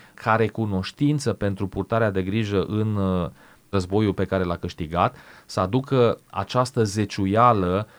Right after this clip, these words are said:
să-i aducă lui Melchisedec. De asemenea, îl găsim pe Iacov în călătoria înspre rudeniile lui, fugind din fața fratelui lui,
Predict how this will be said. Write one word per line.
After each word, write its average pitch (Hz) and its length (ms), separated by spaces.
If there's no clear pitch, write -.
să-i - 220
aducă 107 340
lui 98 200
Melchisedec. 95 680
De 104 120
asemenea, 107 800
îl 104 120
găsim 104 340
pe 95 80
Iacov 101 800
în 101 200
călătoria 98 840
înspre 92 720
rudeniile 101 760
lui, 104 220
fugind 98 680
din 90 220
fața 98 340
fratelui 90 480
lui, 98 340